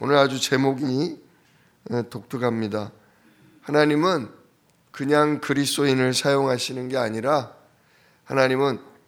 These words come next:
오직 그리스도인을 사용하신다.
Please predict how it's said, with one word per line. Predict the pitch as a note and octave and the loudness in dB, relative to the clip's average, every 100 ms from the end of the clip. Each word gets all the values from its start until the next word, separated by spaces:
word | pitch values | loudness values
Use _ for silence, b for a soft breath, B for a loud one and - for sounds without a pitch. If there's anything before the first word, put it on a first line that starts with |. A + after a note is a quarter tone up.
| - | -18
오직 | - G2+ A#2+ D3 D3 C#3 D#3 D3+ | -12 -8 -2 0 0 0 -4 -4
그리스도인을 | - D3+ D3+ D3 D#3 D3 C#3 | -6 -2 -2 -2 -2 0 -2
사용하신다. | C3+ C#3+ - - - - - - - | -4 -8 -8 -10 -12 -14 -18 -20 -20